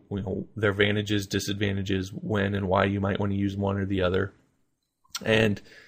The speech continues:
just gives you a really good understanding of how to go about building your applications, what to do first,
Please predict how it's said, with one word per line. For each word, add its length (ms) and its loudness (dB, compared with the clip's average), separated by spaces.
just 140 -2
gives 160 8
you 120 10
a 60 8
really 340 8
good 560 10
understanding 840 6
of 340 4
how 240 8
to 120 0
go 220 4
about 360 2
building 280 4
your 80 0
applications, 540 -4
what 280 8
to 80 2
do 180 2
first, 600 2